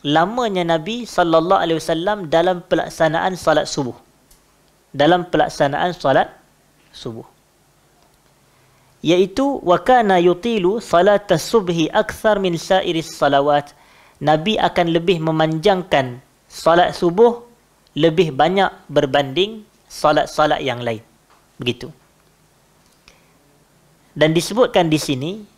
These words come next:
hikmah di sebaliknya, kenapa subuh ni Nabi biasanya semayang lama dan semayang tu panjang. Kenapa? Yang pertamanya, wahadha,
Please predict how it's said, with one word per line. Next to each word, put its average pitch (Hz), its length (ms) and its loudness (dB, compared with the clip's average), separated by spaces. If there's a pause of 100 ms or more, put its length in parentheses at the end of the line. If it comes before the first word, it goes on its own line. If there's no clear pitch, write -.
(360)
hikmah 185 560 0
di 143 80 -4
sebaliknya, 135 640 -4
kenapa 175 480 -2
subuh 175 480 -2
ni 220 320 -8
Nabi 170 320 0
biasanya 170 480 -2
semayang 180 480 0
lama 151 400 -2 (320)
dan 151 160 2
semayang 160 480 0
tu 196 160 -4
panjang. 131 480 -6
Kenapa? 165 400 -4 (2750)
Yang 170 240 2
pertamanya, 208 640 0
wahadha, 175 800 2